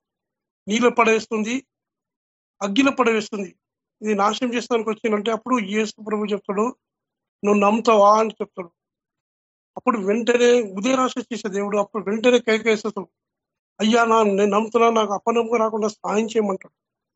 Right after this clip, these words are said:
నువ్వు నమ్ముతావా? ఇప్పుడే నువ్వు కార్యం చూస్తావు. ఎప్పుడు ఏం చేస్తున్నావు? నేను నమ్మితేనే నా కొడుకు బాగుపడతావని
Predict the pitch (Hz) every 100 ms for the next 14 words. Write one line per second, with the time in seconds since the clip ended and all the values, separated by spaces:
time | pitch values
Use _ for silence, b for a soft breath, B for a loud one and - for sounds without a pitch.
0 | _ _ _ - 190 190 247 254 254 262
1 | 226 - 247 262 254 226 214 226 196 202
2 | - - _ _ _ _ _ _ _ _
3 | - 208 - 269 262 254 240 214 247 240
4 | 220 214 247 226 233 254 254 262 247 240
5 | 208 233 196 208 208 214 - 202 196 208